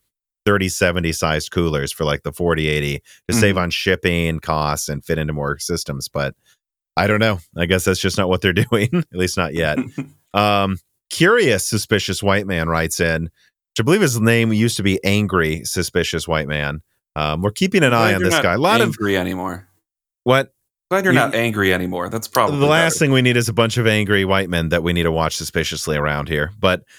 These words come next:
Speaker 1: yes, well, could use a less suspicious about everybody right now. <laughs> But, um,
Speaker 2: <laughs>
Speaker 1: he says, "Hello, Tom, and potentially Dan." Dan is here.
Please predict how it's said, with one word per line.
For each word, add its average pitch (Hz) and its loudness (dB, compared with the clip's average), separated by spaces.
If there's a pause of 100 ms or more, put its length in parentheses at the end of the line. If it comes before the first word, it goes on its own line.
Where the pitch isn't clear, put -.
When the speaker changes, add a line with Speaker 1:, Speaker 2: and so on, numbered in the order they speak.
(160)
Speaker 1:
yes, 107 0 (220)
well, 113 -2 (640)
could 160 0
use 143 4
a 131 4
less 120 2
suspicious 110 -2
about 101 2
everybody 82 0 (160)
right 82 0
now. 73 -2 (180)
<laughs> 107 -4
But, 110 2
um, 92 0 (220)
Speaker 2:
<laughs> - -16
Speaker 1:
he 131 4
says, 127 2
"Hello, 190 4
Tom, 135 2
and 113 4
potentially 120 0
Dan." 82 0
Dan 120 2
is 90 -2
here. 76 -6